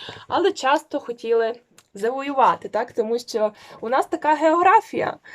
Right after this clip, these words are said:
У нас, е, немає чітко виражених гір, які би розділяли якісь наші кордони, через які би було важко здійснювати якусь, е, комунікацію.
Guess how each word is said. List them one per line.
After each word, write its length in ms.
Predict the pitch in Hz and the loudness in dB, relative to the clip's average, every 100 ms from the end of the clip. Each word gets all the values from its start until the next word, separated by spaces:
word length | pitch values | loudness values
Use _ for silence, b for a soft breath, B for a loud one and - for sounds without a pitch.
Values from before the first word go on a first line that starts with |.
| B B B | B B B
У 120 | 214 | -4
нас, 500 | 240 262 285 - - | 2 4 2 -2 -2
е, 180 | 247 233 | 0 2
немає 520 | 233 277 294 359 320 | 0 0 2 2 0
чітко 400 | - 311 - 277 | -2 -4 -2 -4
виражених 520 | 254 311 269 254 233 | 0 0 0 -4 -4
гір, 320 | 185 220 247 | -6 -6 -4
які 280 | 285 262 311 | -4 -6 -12
би 460 | 190 233 240 233 233 | -12 -8 -8 -8 -10
розділяли 640 | - 254 208 214 269 302 | -14 -14 -10 -6 -4 -4
якісь 280 | 254 247 247 | -8 -14 -10
наші 260 | 254 269 | -10 -10
кордони, 500 | - 247 185 208 226 | -12 -12 -8 -8 -8
через 240 | 233 226 214 | -10 -12 -14
які 220 | 208 262 | -14 -14
би 100 | 220 | -14
було 260 | 202 226 220 | -12 -10 -6
важко 360 | 226 233 - | -6 -6 -12
здійснювати 540 | 196 208 220 220 208 208 | -14 -14 -16 -16 -14 -14
якусь, 380 | 202 220 220 _ B B B B - | -14 -16 -20 _ B B B B -10
е, 240 | 202 196 | -8 -8
комунікацію. 960 | 196 262 294 247 233 190 185 - 240 | -8 -12 -12 -12 -8 -8 -10 -12 -12